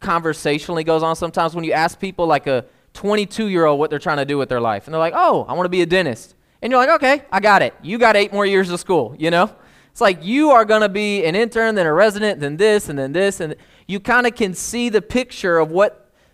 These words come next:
the path is to become what they're hoping to become. But once you got your job and you're about forty and a normal person, you know, people don't, we don't have good becoming language anymore. We're not like, "Hey, who are you trying to be?" We don't, we don't, "Hey, man, what are you trying to be with your life?"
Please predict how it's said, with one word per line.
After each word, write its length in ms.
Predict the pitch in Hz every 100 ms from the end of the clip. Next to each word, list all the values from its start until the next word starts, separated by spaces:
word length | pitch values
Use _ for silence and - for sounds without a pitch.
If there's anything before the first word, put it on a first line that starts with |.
| _
the 100 | 180
path 460 | 180 - 220 220 -
is 220 | 190 165
to 180 | - 214
become 480 | 180 170 220 208 190
what 140 | 185
they're 120 | 180
hoping 300 | 180 185 180
to 80 | 165
become. 460 | 156 - 165 135 107 _ - -
But 120 | - 185
once 340 | 180 302 302
you 60 | 262
got 240 | 254 233
your 80 | 214
job 320 | 226 240 233
and 40 |
you're 80 | 226
about 240 | 226 202 180
forty 380 | 240 240 233
and 80 | 220
a 60 | 196
normal 320 | 214 226 220
person, 440 | 233 233 220 233
you 80 | 214
know, 240 | 196 175 165 _ _ _
people 240 | 311 349 320
don't, 360 | 302 233 -
we 140 | 202 254
don't 180 | 277
have 300 | 220 240 214
good 180 | 185 220
becoming 480 | 175 180 202 202 185
language 460 | 165 156 139 131 143
anymore. 340 | 139 135 117
We're 120 | 120
not 220 | 175 196 170
like, 120 | 170
"Hey, 180 | 202 175
who 80 |
are 40 | 269
you 100 | 277
trying 180 | 240 196
to 60 |
be?" 300 | 151 170 110 -
We 100 | 170
don't, 160 | 202 -
we 80 | 165
don't, 180 | 202 - _ _ _ _
"Hey, 60 |
man, 160 | 294 285
what 80 | 302
are 20 |
you 60 | 320
trying 160 | 277
to 60 | 196
be 100 | 170
with 160 | 269
your 80 | 139
life?" 320 | 120 98 -